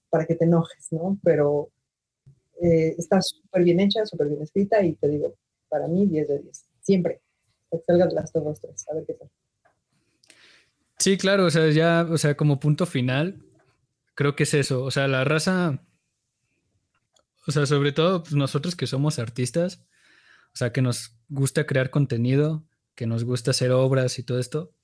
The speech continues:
Speaker 2: o sea, nunca, el, el momento en el que tú aceptes que no le, que ni tú ni lo que hagas le va a agradar a todos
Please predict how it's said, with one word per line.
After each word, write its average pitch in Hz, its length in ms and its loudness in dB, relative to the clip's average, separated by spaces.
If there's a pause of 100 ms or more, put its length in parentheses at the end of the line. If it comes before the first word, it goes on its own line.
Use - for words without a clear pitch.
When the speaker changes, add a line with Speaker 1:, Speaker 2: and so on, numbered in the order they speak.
(380)
Speaker 2:
o 131 120 -2
sea, 123 720 0 (800)
nunca, 160 720 2
el, 160 300 0
el 156 120 4
momento 190 320 4
en 220 80 6
el 156 120 4
que 143 80 0
tú 139 120 -2
aceptes 156 380 0
que - 140 -2
no 135 100 4
le, 156 500 2 (220)
que 127 460 0 (100)
ni 143 200 4
tú 175 180 2
ni 196 100 6
lo 147 160 2
que 139 100 2
hagas 147 240 2
le 127 100 2
va 127 100 4
a - 20 4
agradar 143 360 4
a 127 140 -2
todos 147 500 -2